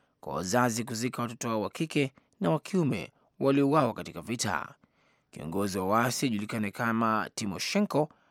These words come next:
alisema, akiongeza kwamba uhasimu wote na uadui utabaki kuwa historia.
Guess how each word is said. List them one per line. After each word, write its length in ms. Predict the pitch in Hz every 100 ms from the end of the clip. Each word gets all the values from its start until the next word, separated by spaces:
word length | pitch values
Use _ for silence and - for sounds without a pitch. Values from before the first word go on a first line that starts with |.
| _ -
alisema, 640 | 175 147 - - 117 156 - _ _ -
akiongeza 600 | - - 107 101 104 80
kwamba 380 | - 139 101 - _ _ _ -
uhasimu 560 | 92 92 - 131 104 139
wote 320 | 175 - 147
na 140 | 120
uadui 600 | 95 85 98 135 107 104 _ _ _ -
utabaki 560 | 123 143 156 143 - 120
kuwa 220 | 107 71
historia. 640 | - - 92 92 78 58